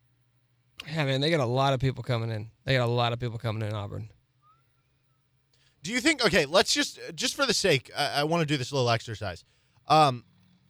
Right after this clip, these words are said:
Speaker 2: the way we're talking about this with, like, Auburn, for instance.
Speaker 1: He's going to Gonzaga. He's going to Gonzaga.
Speaker 2: To be behind, that's the thing. With, with the guys
Speaker 1: Yes.
Speaker 2: you mentioned at Auburn,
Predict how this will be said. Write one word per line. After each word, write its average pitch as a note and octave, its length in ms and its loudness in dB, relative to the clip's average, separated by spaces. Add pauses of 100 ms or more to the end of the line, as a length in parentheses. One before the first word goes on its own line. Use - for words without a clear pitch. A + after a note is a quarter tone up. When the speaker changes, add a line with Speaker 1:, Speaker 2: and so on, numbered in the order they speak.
(140)
Speaker 2:
the E3 140 2
way C#4 220 8
we're A3+ 240 6
talking E3 480 2
about B2+ 260 4
this B2+ 160 -8
with, A#2+ 120 -8
like, A2 160 -6
Auburn, F#2 380 -6
for - 160 -8
instance. F#2 200 2
Speaker 1:
He's A3+ 80 4
going C#4+ 180 6
to G#3+ 60 0
Gonzaga. C3 460 -4
He's D#3+ 160 2
going F#3+ 340 4
to C#3+ 100 -12 (140)
Gonzaga. A#2 440 -12 (520)
Speaker 2:
To A#2+ 80 -14
be C3+ 300 0 (260)
behind, D3 400 0
that's A#3+ 200 4
the D4+ 80 -2
thing. C#4 220 0
With, C#3+ 180 0 (100)
with F#3+ 180 4
the F#3 80 4
guys E3+ 240 8
Speaker 1:
Yes. C3+ 100 0
Speaker 2:
you G#3+ 120 -4
mentioned G#3 380 0
at C#3+ 80 4
Auburn, D#3+ 400 4